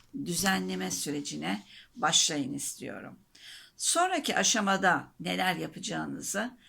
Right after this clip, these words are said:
bir sonraki, e, videoda görüşelim isterseniz.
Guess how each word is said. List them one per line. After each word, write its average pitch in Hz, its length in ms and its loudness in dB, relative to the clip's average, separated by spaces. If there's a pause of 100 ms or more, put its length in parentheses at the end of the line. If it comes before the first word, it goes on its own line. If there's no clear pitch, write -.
(220)
bir 294 120 0
sonraki, 185 760 -2 (480)
e, 151 280 -4
videoda 190 420 0
görüşelim 147 640 -2
isterseniz. 139 920 -6